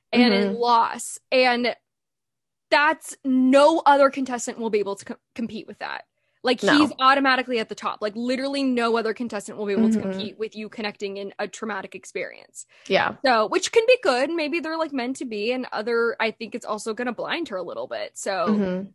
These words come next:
Speaker 1: I don't know.
Speaker 2: It was just super uncomfy. I also was really bored, to be quite honest. I was,
Speaker 1: Yeah.
Speaker 2: like,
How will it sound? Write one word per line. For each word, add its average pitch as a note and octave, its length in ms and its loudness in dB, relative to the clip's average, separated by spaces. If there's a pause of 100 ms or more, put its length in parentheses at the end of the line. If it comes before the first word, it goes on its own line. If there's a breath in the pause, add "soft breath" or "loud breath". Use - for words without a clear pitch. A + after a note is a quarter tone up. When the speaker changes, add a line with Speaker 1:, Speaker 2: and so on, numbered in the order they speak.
Speaker 1:
I F3+ 60 -12
don't G#2 120 -18
know. - 120 -16 (160)
Speaker 2:
It G#3+ 80 6
was G#3 160 0
just A#3 160 -2
super A#3 240 0
uncomfy. F#3 720 -2
I G3+ 120 6
also A3 260 4
was B3+ 140 2
really G3+ 200 2
bored, E3+ 420 -2
to F#3 80 -8
be F#3+ 120 -4
quite G3 240 0
honest. G3 400 0
I G3 160 2
was, G3 100 -4
Speaker 1:
Yeah. G#3 140 0
Speaker 2:
like, F#3+ 180 -4